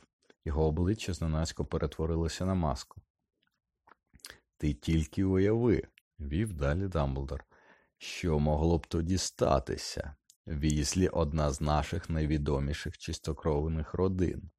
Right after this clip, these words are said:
Уяви, як би вплинуло на Артура Візлі та його указ про захист маглів повідомлено, що його рідна донька вбиває осіб маглівського роду.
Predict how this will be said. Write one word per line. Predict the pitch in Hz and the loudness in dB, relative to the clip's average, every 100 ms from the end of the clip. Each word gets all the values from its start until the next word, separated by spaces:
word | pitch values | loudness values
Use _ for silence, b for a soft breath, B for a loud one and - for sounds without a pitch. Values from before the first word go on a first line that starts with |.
| _ B B B | _ B B B
Уяви, | 107 107 - 120 98 | 0 4 4 4 4
як | 73 80 92 | 4 2 2
би | 85 | 0
вплинуло | 82 - 104 90 80 76 | -2 0 2 4 4 2
на | 78 | 2
Артура | 78 78 - 87 85 | 2 2 0 -2 0
Візлі | 82 82 78 78 | 0 0 -2 -2
та | - | 0
його | 78 76 80 78 B B B B B _ | 0 0 -2 -4 B B B B B _
указ | 87 - 82 80 | -10 2 4 4
про | - 87 | 0 -2
захист | 78 80 - 80 - | 2 2 2 -6 -2
маглів | 85 78 80 80 | 0 2 0 -2
повідомлено, | - 80 78 78 80 71 76 80 82 | -2 0 2 2 0 0 0 0 -2
що | - 80 | -2 -2
його | 78 82 | 0 0
рідна | 82 80 78 | 0 0 -2
донька | 76 80 73 71 | 0 -2 0 2
вбиває | 73 73 78 76 73 | 2 0 0 2 2
осіб | 78 - 80 76 | 0 -2 -2 0
маглівського | 78 76 76 82 - 98 113 | 0 0 -2 -4 -6 -2 0
роду. | 104 87 65 67 | 0 0 0 -4